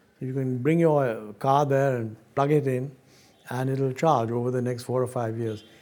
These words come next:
We need to do the same thing. Now, that has to be done not by the automotive stations, not by the company, not even by the gas stations. It has to be done by B S E S in Delhi. So I think we need to galvanize,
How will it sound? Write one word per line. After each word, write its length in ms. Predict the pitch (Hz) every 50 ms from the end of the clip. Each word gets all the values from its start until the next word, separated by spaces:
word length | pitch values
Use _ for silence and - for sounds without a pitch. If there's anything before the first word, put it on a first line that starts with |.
| - _ _
We 100 | 180 196
need 180 | 202 220 226 196
to 60 | 196
do 160 | 175 190 202
the 100 | 196 190
same 320 | 190 - 202 190 190 190 185
thing. 300 | - 214 185 - 92 - - _ _ _ _ _ _ _ - _ _ _ -
Now, 220 | 135 147 147 139
that 200 | 120 131 156 170
has 220 | 185 208 220 196 -
to 80 | 202
be 100 | 190 190
done 460 | 165 170 175 180 185 185 170 135 131 - - - 131
not 280 | 131 139 170 185 180
by 140 | 180 180 170
the 120 | 160 151
automotive 600 | 143 139 156 165 180 190 190 190 180 175 175 160 131
stations, 720 | - - - 143 139 131 - - 147 147 147 143 139 - - - - - - _
not 160 | 165 196 185
by 120 | 208 196
the 100 | 175 156
company, 680 | 151 - - 185 190 190 - 160 143 147 147 147 139 123
not 220 | 113 135 151 175
even 200 | 196 214 220 220
by 140 | 208 202 185
the 80 | 175 165
gas 300 | 135 160 160 170 165 -
stations. 580 | - - 151 139 127 - - 143 143 143 135 - - - - -
It 80 | - -
has 160 | 151 160 160
to 80 | - 180
be 100 | 165 170
done 240 | 160 170 160 160
by 140 | 160 156 156
B 240 | 151 139 143 151 156
S 180 | 160 151 156 -
E 120 | 160 165
S 180 | 165 151 156 -
in 160 | 156 151 151
Delhi. 380 | 170 214 233 196 - 95 101 - - - - _ _ _ _ _ _ _ _ - - _ _ _ _ _ _ _ _ _ _ _
So 160 | 165 - 247
I 80 | 254 254
think 240 | 240 302 302 262
we 60 | 233 233
need 340 | 226 233 262 285 277 -
to 80 | - 240
galvanize, 1200 | 202 165 135 123 151 147 175 196 208 202 220 220 208 196 185 175 170 165 160 156 139 131 - -